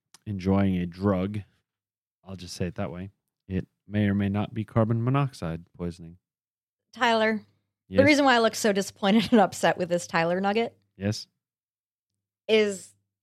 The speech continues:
Speaker 2: you know that I like to write. I like to write
Speaker 1: Yes.
Speaker 2: stories. And podcast people, I love writing. I would love to be an author. I'd love to get published. I
Speaker 1: You can
Speaker 2: started
Speaker 1: self-publish on Amazon now.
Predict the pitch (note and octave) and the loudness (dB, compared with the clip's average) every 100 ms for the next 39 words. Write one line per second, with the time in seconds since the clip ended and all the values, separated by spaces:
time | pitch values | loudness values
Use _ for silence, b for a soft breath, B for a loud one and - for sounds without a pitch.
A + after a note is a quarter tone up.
0 | _ _ _ _ _ D#3 _ _ _ _ | _ _ _ _ _ -20 _ _ _ _
1 | _ _ _ _ _ G#3+ B3+ E4 A#3+ E3 | _ _ _ _ _ -8 0 4 4 4
2 | D#3+ - F3 F3 E3 - D#3 C3+ - - | 2 0 2 4 2 0 -2 -2 -2 -8
3 | _ F#3 F3 E3+ F3+ - D#3 B2 A#2 - | _ 0 0 2 0 0 -2 -2 -2 -6
4 | - E3+ E3 _ _ _ _ _ _ _ | -6 -6 -8 _ _ _ _ _ _ _
5 | _ _ _ - G3 F#3+ F#3 G#3+ G3 - | _ _ _ 0 2 2 0 2 2 4
6 | E3+ E3+ E3+ F3+ E3+ D#3 C#3+ B2 B2 D#3 | 2 2 2 2 4 0 0 -2 -2 -2
7 | D3+ _ E3+ E3+ F#3 F3+ F3+ F3+ E3+ D#3+ | -4 _ -8 0 2 2 2 0 2 0
8 | D#3+ D#3 D#3 D#3+ D#3+ D#3+ D#3 D3 D3 - | 0 -2 0 -2 -2 -4 -2 0 0 -2
9 | - _ _ _ _ _ _ - G3+ A#3 | -10 _ _ _ _ _ _ 2 4 4
10 | A#3+ B3 A#3 A#3 - _ _ _ _ _ | 2 2 2 0 -4 _ _ _ _ _
11 | _ _ _ _ _ _ _ _ _ _ | _ _ _ _ _ _ _ _ _ _
12 | - B2 E3 G3 - A2+ A#2+ - F#2 F2 | -2 2 6 4 4 2 2 0 -6 -2
13 | F2 F2+ E2+ F#2+ F2+ E2+ D#2 D2+ D#2+ | -2 -4 -2 -2 -2 -4 -8 -10 -16